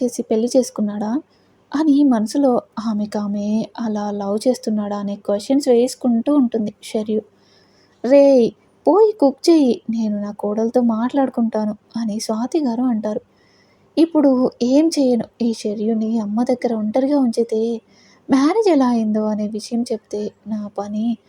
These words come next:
మా మామ చేతితో అయిపోతుంది" అని మనసులో అనుకుంటూ, "షెరియు, నీకు బిర్యానీ చేయడం నేర్పించమన్నావు కదా,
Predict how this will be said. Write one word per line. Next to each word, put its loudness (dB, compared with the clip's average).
మా 4
మామ 4
చేతితో -2
అయిపోతుంది" -4
అని -4
మనసులో -2
అనుకుంటూ, -2
"షెరియు, 0
నీకు -6
బిర్యానీ 2
చేయడం 2
నేర్పించమన్నావు 2
కదా, 0